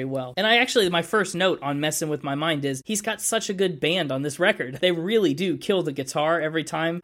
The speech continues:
My second note was the dobro on this one is fantastic as well. And another note of mine says there's, like, an electric keyboard that I can hear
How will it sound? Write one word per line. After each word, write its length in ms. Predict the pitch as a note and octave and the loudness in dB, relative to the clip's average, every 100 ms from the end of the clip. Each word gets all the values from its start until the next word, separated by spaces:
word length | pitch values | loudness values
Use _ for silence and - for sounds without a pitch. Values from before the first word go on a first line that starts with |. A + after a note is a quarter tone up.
| - | -8
My 180 | D3+ C#3+ | -4 -2
second 440 | - F3 F#3 D#3+ | 2 2 2 0
note 220 | E3 E3+ | 2 2
was 280 | D#3 D3 C3 | 0 -4 -4
the 180 | D3 D3 | -8 -6
dobro 500 | C#3 D3+ D#3 D#3 D#3 | 0 0 2 2 2
on 140 | D3 C#3 | 0 -2
this 200 | F3 - | -2 -2
one 160 | D#3 | -4
is 120 | D3+ - | -6 -6
fantastic 640 | D3 C3+ D#3+ D3 - C3 | -6 -2 0 0 -4 -8
as 140 | B2 | -10
well. 440 | B2 C3 E3 E3+ F#3 | -10 -2 0 0 -2
And 340 | F#3 B3 A3 A3 | 2 2 2 -4
another 360 | D3+ F3+ G3 F#3+ | -2 0 2 2
note 240 | E3+ D#3+ | 2 2
of 80 | D3 | 0
mine 260 | C#3+ C#3 C3+ | -2 -2 -2
says 480 | - D#3 C#3 - - | 0 0 0 -6 -6
there's, 260 | - F3 F3 | -2 0 0
like, 140 | F#3 | -2
an 80 | F#3+ | 0
electric 500 | D#3+ D#3 F#3+ F#3+ F3 | 2 2 2 -2 -6
keyboard 560 | - G3+ G3 D#3+ C3 B2+ | -6 -4 -4 -4 -6 -4
that 80 | C#3 | -4
I 80 | C#3 | -2
can 160 | C#3 | -4
hear 440 | C3 D3 C3 B2+ | -6 -4 -4 -6